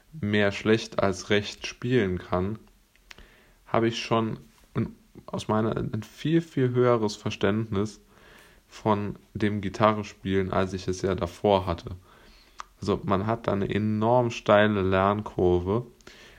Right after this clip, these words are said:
und vor allen Dingen wird man da wirklich durch, durch Übung auch besser. Se-, also selbst ganz zu Beginn merkt man ja,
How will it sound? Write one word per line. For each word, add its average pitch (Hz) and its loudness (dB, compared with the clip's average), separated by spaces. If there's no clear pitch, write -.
und - -6
vor - 0
allen 113 2
Dingen 123 -2
wird 123 -2
man 113 0
da 104 4
wirklich 127 0
durch, 113 0
durch 104 0
Übung 120 0
auch 101 4
besser. 92 0
Se-, - 2
also 107 2
selbst 123 2
ganz 135 4
zu - -6
Beginn 131 0
merkt 95 2
man 123 0
ja, 120 0